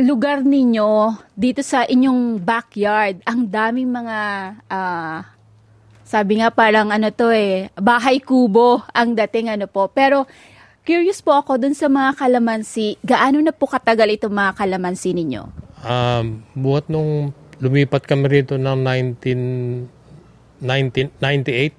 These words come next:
Speaker 2: naitanim ko na ito, mga ito.
Speaker 1: Mm. Curious po ako, saan nyo nakuha yung mga buto? Kasi parang, ah, nung time ba na yon, medyo madali pa magpasok ng mga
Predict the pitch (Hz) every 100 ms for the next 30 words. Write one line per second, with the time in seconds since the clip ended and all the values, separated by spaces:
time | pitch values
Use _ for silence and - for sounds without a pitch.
0 | _ _ _ - 120 - _ - 123 127
1 | 127 131 120 127 117 110 117 110 107 107
2 | 104 - 214 226 247 254 220 - - -
3 | - - - 330 339 - 339 349 370 381
4 | 381 370 311 294 311 302 302 269 214 226
5 | 202 226 254 254 302 294 - - _ -
6 | 269 269 262 254 240 233 208 233 - -
7 | 220 214 208 196 180 - _ - 247 262
8 | 269 269 240 240 226 214 226 233 226 220
9 | 190 214 208 208 208 190 196 196 190 -
10 | 185 180 - 185 208 190 190 180 180